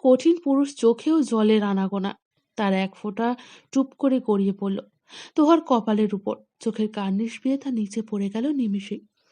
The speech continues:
তিহান সামলালো। তোহার গালে হাত রেখে গাঢ় কণ্ঠে বলল, "তুমি সবচেয়ে পবিত্র, কলঙ্ক তোমাকে ছুঁয়ে দিতে অপারগ।"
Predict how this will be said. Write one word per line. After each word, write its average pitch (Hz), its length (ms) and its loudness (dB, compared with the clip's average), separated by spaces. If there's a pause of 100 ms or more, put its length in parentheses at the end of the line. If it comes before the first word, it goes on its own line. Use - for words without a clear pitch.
(420)
তিহান 294 320 4
সামলালো। 233 680 -2 (560)
তোহার 302 300 4
গালে 220 500 4
হাত 214 360 -4
রেখে 233 240 0
গাঢ় 196 340 -2
কণ্ঠে 220 460 -6
বলল, 320 280 2 (640)
"তুমি 226 160 -2
সবচেয়ে 220 500 -6
পবিত্র, 208 520 -6 (720)
কলঙ্ক 262 500 -4
তোমাকে 392 320 -4
ছুঁয়ে 294 300 -2
দিতে 294 240 -2
অপারগ।" 196 680 -6